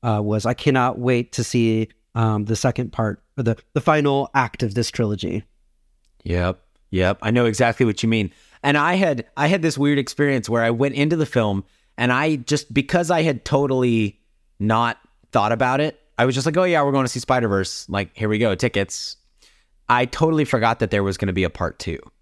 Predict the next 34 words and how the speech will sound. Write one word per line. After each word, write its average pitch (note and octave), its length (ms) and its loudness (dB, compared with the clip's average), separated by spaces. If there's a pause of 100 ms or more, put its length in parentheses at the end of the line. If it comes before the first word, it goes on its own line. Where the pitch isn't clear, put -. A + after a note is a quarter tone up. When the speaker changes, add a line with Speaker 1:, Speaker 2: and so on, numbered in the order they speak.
(580)
Speaker 2:
until, C3 680 0
like, G#2+ 240 0
the A2 100 0
last G#2+ 460 0
twenty A2 340 0
minutes. G2+ 580 -4 (380)
And A2+ 140 2
I G#2+ 140 2
was A2 180 0
like, G2 260 0
"This C3+ 520 0
is B2 180 0
too D#3 460 -2
much B2 360 0
to B2 120 0
wrap G#2+ 320 0
up. G#2 240 2
Speaker 1:
Mm-hmm. - 1120 -8
Speaker 2:
What D3+ 240 2
are E3+ 100 2
they D3+ 160 2
gonna, C3 340 0 (160)
oh D3+ 240 2
my C3+ 160 2
God, A#2 300 0
there's A2 180 0
gonna A2+ 160 0
be G#2+ 120 2
a G2 40 0
part F#2+ 260 -4
two." A2+ 180 0
Like, G#2 180 0
I C3 100 4
remembered B2+ 840 0